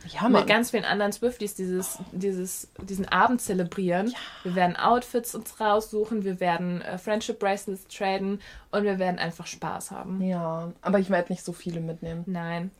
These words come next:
Speaker 1: Weil ich brauch noch ein paar für die Konzerte. Und meine crazy Phase, in der ich so viele gemacht hab,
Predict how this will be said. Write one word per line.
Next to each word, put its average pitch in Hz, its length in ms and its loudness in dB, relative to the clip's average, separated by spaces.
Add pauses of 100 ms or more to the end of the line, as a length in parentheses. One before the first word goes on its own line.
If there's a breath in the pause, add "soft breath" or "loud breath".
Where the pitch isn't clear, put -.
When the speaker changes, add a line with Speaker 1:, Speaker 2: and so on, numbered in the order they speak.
Speaker 1:
Weil 175 320 6
ich - 80 -8
brauch 180 220 0
noch 170 160 -4
ein 170 80 -4
paar 170 140 -2
für 180 120 -6
die 175 80 -4
Konzerte. 175 500 -2
Und 180 160 4
meine 214 240 6
crazy 208 320 2
Phase, 214 320 4
in 185 60 2
der 175 80 6
ich 170 100 -2
so 185 120 -2
viele 226 260 2
gemacht 170 380 0
hab, 208 140 2